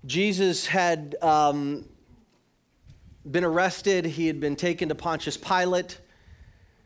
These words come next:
Pontius Pilate put him on the cross,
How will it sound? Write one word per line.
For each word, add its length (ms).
Pontius 320
Pilate 760
put 140
him 120
on 120
the 60
cross, 800